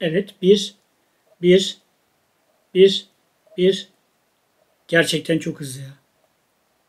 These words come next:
Evet, işte bu ürün teşhiri özelliğini gördünüz. Gerçekten de başarılı. Özellikle bizim gibi böyle hani kamerayı karşıma alayım, şu bir şey göstereyim. Aa, işte şunu çektim, aa, bunu çektim falan dediğimiz zaman işe yarayacak bir özellik. Bu arada şu anda elimde görüyorsunuz böyle bir,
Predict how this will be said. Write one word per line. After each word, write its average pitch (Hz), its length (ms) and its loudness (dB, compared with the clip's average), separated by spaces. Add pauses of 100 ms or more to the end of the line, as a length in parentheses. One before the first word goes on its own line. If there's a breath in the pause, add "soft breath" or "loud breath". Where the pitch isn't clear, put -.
(540)
Evet, 269 180 2
işte 240 300 -2
bu 269 380 -2 (300)
ürün 247 220 2
teşhiri 247 400 -2
özelliğini 202 480 2
gördünüz. 214 460 0
Gerçekten 190 520 -6
de 175 120 -8
başarılı. 208 360 -4
Özellikle 220 400 -4
bizim 214 260 0
gibi 202 180 -4
böyle 208 160 2
hani 208 300 -6 (200)
kamerayı 240 400 0
karşıma 233 440 2
alayım, 254 300 0 (120)
şu 233 240 -8
bir 196 40 -4
şey 240 220 -4
göstereyim. 247 500 -4
Aa, 269 240 4
işte 269 160 -8
şunu 262 200 -6
çektim, 226 340 -6
aa, 254 280 -4
bunu 262 140 -2
çektim 240 420 -8
falan 233 360 -2 (160)
dediğimiz 254 520 -4
zaman 233 340 -4
işe - 240 -6
yarayacak 185 480 -6
bir - 60 -6
özellik. 175 500 -6 (200 soft breath)
Bu - 60 -4
arada - 160 0
şu - 180 -6
anda 262 180 -6
elimde 247 280 -6
görüyorsunuz 220 500 -8
böyle 196 220 -4
bir, 226 200 -8